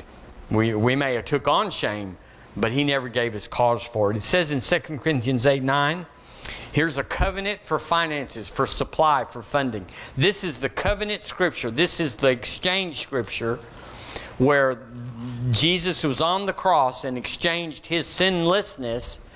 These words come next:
for our sin, his, his righteousness for our iniquity. And it says in verse nine, "For ye know the grace of our Lord Jesus Christ, that," here it is, the exchange, "though he was rich,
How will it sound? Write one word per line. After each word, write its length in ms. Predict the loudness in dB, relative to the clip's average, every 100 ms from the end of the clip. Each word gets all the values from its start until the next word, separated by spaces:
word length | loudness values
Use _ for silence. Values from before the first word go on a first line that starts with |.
| -18 -18 -12
for 220 | 0 4 6
our 160 | 4
sin, 460 | 2 0 0 0 -6 -16 -20 -20 -20 -20 -20 -20 -6
his, 400 | 0 2 2 -6 -18 _ -2
his 380 | 0 0 -6
righteousness 800 | 0 2 2 0 -10 -10 -10 -10
for 240 | -2 4 6
our 240 | 6 4
iniquity. 520 | 2 -2 -2 -4 -4 -10 -16 -14 -14 -14 -16 -6 0
And 80 | 2
it 60 |
says 280 | 4 2 2
in 80 | 0
verse 240 | 0 2
nine, 220 | 0 0
"For 200 | 2 2 2
ye 360 | 0 2 4
know 300 | 4 2 2
the 160 | 2 -2
grace 480 | 2 2 2 0 -2
of 100 | 2
our 160 | 4
Lord 220 | 4 4 2
Jesus 400 | -2 -2 -4 -2
Christ, 480 | 2 4 2 0
that," 440 | 0 0 -2 -14 -20 -20 -20 -20 -2
here 200 | 2 4
it 100 | 4
is, 220 | 2 0
the 100 | -4
exchange, 580 | -4 -2 -2 -2 -4 0
"though 260 | 2 4
he 240 | 2 -2 0
was 240 | 0 2
rich, 600 | 4 4 2 -4 -8 -10